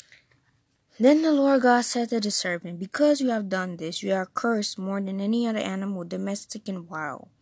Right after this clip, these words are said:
You will crawl on your belly, groveling, eating in the dust as long as you live, and I will cause hostility between you and the woman, between your offspring and your offspring.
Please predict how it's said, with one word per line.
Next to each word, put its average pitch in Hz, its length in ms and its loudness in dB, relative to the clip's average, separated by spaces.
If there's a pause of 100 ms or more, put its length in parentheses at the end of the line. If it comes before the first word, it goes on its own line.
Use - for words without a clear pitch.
(560)
You 196 140 -6
will 196 100 -2
crawl 247 380 0
on 240 160 2
your 220 140 -2
belly, 190 540 -6 (1300)
groveling, 214 920 2 (200)
eating 269 400 6
in 226 120 2
the 196 60 0
dust 185 360 0
as 190 160 -4
long 208 240 0
as 190 180 -4
you 180 80 -6
live, 180 320 -4
and 190 140 -4
I 202 120 0
will 196 400 -2 (300)
cause 226 320 0
hostility 240 580 0
between 196 480 -4
you 226 400 0
and 220 160 0
the 190 60 -6
woman, 190 360 -4
between 185 420 -4
your 196 200 -6
offspring 240 520 0
and 202 160 -2
your 185 280 -2 (300)
offspring. 175 680 -2